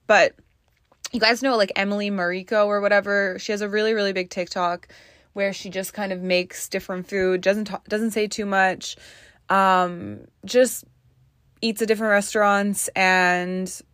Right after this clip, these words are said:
cooks. Her famous dish is, like, this salmon rice bowl that went viral. But all of her videos, like, there's no critical thought, there's no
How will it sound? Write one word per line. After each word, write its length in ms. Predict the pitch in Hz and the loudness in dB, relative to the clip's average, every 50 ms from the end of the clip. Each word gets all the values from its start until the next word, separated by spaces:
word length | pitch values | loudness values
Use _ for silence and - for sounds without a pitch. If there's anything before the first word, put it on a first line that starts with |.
| _ _ _ _ _ _ _ _ - | _ _ _ _ _ _ _ _ -8
cooks. 500 | - - 381 - - - - - - - - - - - - _ _ - | 0 2 2 2 2 -2 -10 -12 -12 -12 -12 -18 -20 -20 -20 _ _ -4
Her 120 | - 226 | -2 -2
famous 380 | 208 - 220 220 233 226 214 - | 0 0 0 2 2 0 0 2
dish 280 | 220 214 214 208 - | 2 2 2 2 -2
is, 120 | 214 190 190 | -4 0 0
like, 160 | 185 180 - | 0 0 0
this 160 | 196 190 - | -4 -6 -4
salmon 380 | - - 202 190 190 190 190 185 | -4 -2 -2 -2 -2 -2 -2 2
rice 320 | 175 175 175 180 - - | 2 2 2 2 -2 -6
bowl 220 | - - 175 175 | -2 0 0 2
that 120 | 170 170 170 | 2 2 0
went 180 | 175 175 170 | -2 -4 -4
viral. 420 | - 165 165 165 - 92 196 - - - | -2 -2 -2 -2 -2 -4 -4 -6 -2 2
But 220 | 202 196 - - - - _ _ _ _ _ _ _ _ _ _ _ _ - - | 2 2 2 2 -4 -20 _ _ _ _ _ _ _ _ _ _ _ _ -12 -2
all 200 | - 214 226 277 | 4 6 8 8
of 80 | 311 320 | 8 6
her 120 | 320 339 | 4 -2
videos, 360 | 240 233 233 269 254 233 196 - | 0 0 2 2 2 0 2 2
like, 180 | 190 175 - - - - - _ _ | 0 0 0 -4 -20 -20 -20 _ _
there's 300 | - 269 302 311 269 262 | 2 4 4 4 4 2
no 600 | 302 349 349 359 370 370 349 339 330 320 294 - - | 2 4 4 6 4 4 4 2 2 0 -2 -4 -8
critical 1300 | - - - - 240 220 220 214 - 226 214 214 208 208 208 202 208 208 208 202 202 208 202 175 - _ _ _ _ _ _ _ _ _ _ - | -14 -8 -2 0 0 0 0 -2 -2 0 2 2 4 4 4 2 2 2 2 0 0 0 -2 -4 -6 _ _ _ _ _ _ _ _ _ _ -2
thought, 480 | - 190 175 160 175 185 185 160 - - | 0 0 2 2 2 2 2 2 0 2
there's 320 | 233 247 247 240 196 220 | 4 4 4 4 2 -2
no 960 | 226 226 233 233 233 233 233 233 226 226 220 220 214 214 208 202 214 226 | -2 2 4 6 6 6 6 6 6 4 2 0 0 -2 -4 -6 -8 -10